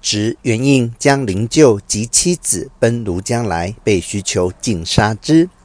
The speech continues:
求夺得玉玺赴许都，献于曹操。操大喜，封徐求为高陵太守。此时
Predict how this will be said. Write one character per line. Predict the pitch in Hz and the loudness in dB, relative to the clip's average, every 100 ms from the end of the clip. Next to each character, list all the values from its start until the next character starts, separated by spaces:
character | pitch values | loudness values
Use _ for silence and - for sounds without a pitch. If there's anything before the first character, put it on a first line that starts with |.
| - - - | -20 -20 -12
求 | - 143 160 | 2 6 6
夺 | - 165 | 6 6
得 | 170 | 6
玉 | 202 185 | 4 2
玺 | - - 107 90 | 0 -4 -6 -8
赴 | - 127 110 | -2 0 0
许 | - 90 | -2 -6
都， | - 156 175 | -2 -2 -2
献 | - 131 98 | -2 -2 0
于 | 90 | -4
曹 | - - 87 101 | -8 -6 -6 -6
操。 | 143 143 151 - - _ | -2 -2 -2 -8 -20 _
操 | - 113 113 | -6 -4 -2
大 | 120 104 | -2 -2
喜， | - 104 87 - - - | -4 -6 -8 -10 -20 -2
封 | 151 170 | 0 0
徐 | - 117 | -2 -4
求 | - 117 104 - | -2 2 2 2
为 | 101 101 - | 0 -2 -2
高 | 143 147 | 0 0
陵 | 113 101 | -2 -4
太 | 107 147 113 | -4 -2 0
守。 | - - - - - | 0 0 -2 -10 -4
此 | - 92 | -2 -2
时 | - 101 104 | -4 -2 -4